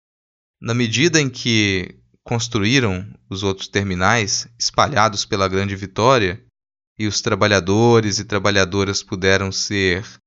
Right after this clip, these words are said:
afogados e desafogados no começo e no final do dia, com mais eficiência, a cidade de Vitória não quis mais que existisse um terminal intermunicipal estragando sua paisagem.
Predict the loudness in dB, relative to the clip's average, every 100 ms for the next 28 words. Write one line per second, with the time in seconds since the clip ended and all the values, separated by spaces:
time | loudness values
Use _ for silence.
0 | _ -2 -2 0 -2 0 2 4 2 -2
1 | -6 -6 -4 -2 -2 -2 -2 2 4 4
2 | 0 -6 -6 -4 -4 0 0 0 -4 -6
3 | -6 0 2 2 0 -6 -4 0 0 0
4 | -4 _ -6 -2 0 -2 -4 0 0 2
5 | 0 0 -2 -4 -10 _ _ _ _ _
6 | _ -6 -2 0 0 0 -4 -2 2 4
7 | 4 0 -2 -4 -2 0 0 0 -2 -2
8 | -4 -2 -4 -4 -6 -2 -2 -2 -2 2
9 | 2 2 -4 -4 -4 -4 -4 -2 -4 -2
10 | 2 4 4 -2 2 2 2 -4 -4 -4
11 | -4 0 0 0 -2 -4 -8